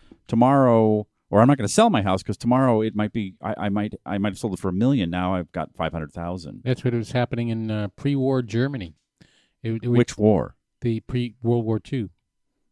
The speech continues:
Speaker 2: Like, it
Speaker 1: They
Speaker 2: was
Speaker 1: had Bitcoin back then?
Speaker 2: No, they had,
Speaker 1: Oh.
Speaker 2: they had marks. They had German marks, and
Speaker 1: They
Speaker 2: the
Speaker 1: weren't, they
Speaker 2: value,
Speaker 1: were
Speaker 2: the value was,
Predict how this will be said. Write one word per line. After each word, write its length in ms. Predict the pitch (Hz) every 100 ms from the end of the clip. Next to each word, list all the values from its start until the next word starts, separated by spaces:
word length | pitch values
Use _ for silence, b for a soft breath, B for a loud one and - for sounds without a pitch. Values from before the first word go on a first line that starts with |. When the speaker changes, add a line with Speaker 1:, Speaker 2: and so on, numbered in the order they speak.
| _
Speaker 2:
Like, 180 | 123 -
it 60 | 127
Speaker 1:
They 40 |
Speaker 2:
was 120 | 117
Speaker 1:
had 160 | 123 113
Bitcoin 440 | 113 - 127 123
back 180 | 123 104 -
then? 260 | 101 160
Speaker 2:
No, 180 | 202 156
they 120 | 139
had, 120 | 127 127
Speaker 1:
Oh. 140 | 69
Speaker 2:
they 120 | - 131
had 160 | 120 107
marks. 420 | 123 165 - -
They 100 | 120
had 100 | 113
German 320 | 110 139 131
marks, 360 | 120 160 151 -
and 260 | 127 117
Speaker 1:
They 60 | 107
Speaker 2:
the 60 | 98
Speaker 1:
weren't, 80 | 95
they 40 |
Speaker 2:
value, 320 | 135 139 127
Speaker 1:
were 40 | 113 _ _ _
Speaker 2:
the 80 | 123
value 400 | 113 135 143 135
was, 300 | 117 117 104